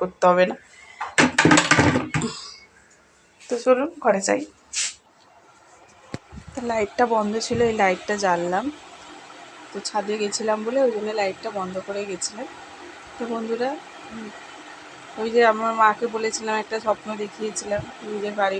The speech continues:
ঘর দর হবে। যাই হোক, স্বপ্ন দেখি কবে সত্যি হয়।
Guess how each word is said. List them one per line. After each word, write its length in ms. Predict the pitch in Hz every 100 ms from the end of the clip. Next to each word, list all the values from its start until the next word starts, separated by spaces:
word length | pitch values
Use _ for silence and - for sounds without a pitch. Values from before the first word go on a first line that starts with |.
| 202
ঘর 120 | 190
দর 100 | 196 196
হবে। 140 | 190 202 226
যাই 160 | 233 254
হোক, 140 | 233 302 - - - - - - - -
স্বপ্ন 260 | 214 - 226 226
দেখি 180 | 214 247
কবে 180 | 220 208 220
সত্যি 300 | 190 - 214 208
হয়। 160 | 208